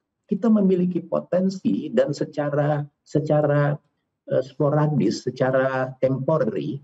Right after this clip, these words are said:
kita udah membuktikan itu. Ya, Garuda pernah besar, P T D I pernah besar, pernah, Pak,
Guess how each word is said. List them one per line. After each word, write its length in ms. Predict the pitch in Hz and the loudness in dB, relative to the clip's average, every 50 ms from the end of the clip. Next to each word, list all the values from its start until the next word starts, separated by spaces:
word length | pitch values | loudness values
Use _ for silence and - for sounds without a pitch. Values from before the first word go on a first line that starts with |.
| _ _ _ - | _ _ _ -2
kita 240 | - 196 269 285 220 | 0 2 4 4 4
udah 80 | 220 | 4
membuktikan 640 | 196 185 175 175 175 165 - - 175 - - 165 165 - 160 | 4 4 4 4 2 2 0 0 -2 0 -2 -2 -2 0 -2
itu. 400 | 156 - - _ - - - - _ _ _ _ _ _ _ _ _ _ _ _ | -2 -2 -6 _ -6 -6 -6 -8 _ _ _ _ _ _ _ _ _ _ _ _
Ya, 180 | - - - 156 151 - _ _ | -12 -10 -10 -10 -12 -16 _ _
Garuda 400 | _ - 120 143 156 160 170 233 233 | _ 0 2 2 2 2 2 2 0
pernah 300 | - - - - - - | -2 -2 -2 -2 -2 -2
besar, 560 | - - - - - - - - - - - - _ _ _ _ _ _ _ _ _ _ | -2 -6 -6 -8 -8 -6 -6 -6 -6 -8 -12 -16 _ _ _ _ _ _ _ _ _ _
P 80 | - 156 | 0 2
T 160 | 147 180 175 | 2 2 2
D 80 | 156 160 | 4 4
I 220 | 170 165 185 226 | 4 4 4 2
pernah 320 | 226 - 156 156 151 135 127 | 2 2 0 0 0 0 -2
besar, 400 | 117 110 - - - 123 113 113 - - _ _ _ _ _ _ _ | -2 -4 -8 -8 -10 -8 -8 -8 -10 -14 _ _ _ _ _ _ _
pernah, 560 | - - 151 147 147 151 160 151 143 147 117 - | -2 -2 0 0 0 0 0 2 0 -2 -4 -8
Pak, 120 | - - | -16 -20